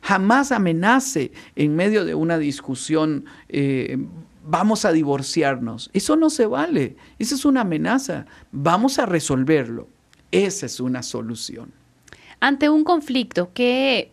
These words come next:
Speaker 2: recomendaciones podemos dar para mejorar la comunicación? Porque sin duda alguna los conflictos van a venir, quizás para algunos sea más fácil comunicarse que para otros.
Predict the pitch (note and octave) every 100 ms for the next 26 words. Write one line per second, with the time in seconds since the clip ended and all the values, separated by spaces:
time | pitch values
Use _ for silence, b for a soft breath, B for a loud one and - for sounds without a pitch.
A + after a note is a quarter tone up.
0 | - G#3 A#3+ A3+ G#3+ G3+ F#3 - A3 A3
1 | A#3 A#3+ - F#3+ F#3+ G#3 G3 F3+ F#3 G3+
2 | - F#3 E3+ E3+ F#3 F3+ F#3+ A3+ A3+ F#3
3 | F3 F3 D#3+ G#3+ G#3+ F#3+ F3+ F3+ F#3+ G3+
4 | C4 C#4+ A#3+ A#3+ C4 C#4+ B B B -
5 | A#3 A#3+ A3 G3 G#3+ G3+ G#3 F3 E3+ E3
6 | F3 A3+ C#4+ C#4 C4 B3+ B3 G3+ - G#3+
7 | G3+ F#3+ - G#3 F#3 F#3 A3 A#3 A#3 -
8 | G#3 G3 G3 G3+ G#3+ G3+ A3 - F#3+ F3
9 | E3+ G3 F#3 F#3+ G#3 F#3+ F3+ E3 D#3 F3+
10 | B3+ B3+ B3 A3+ A3 A3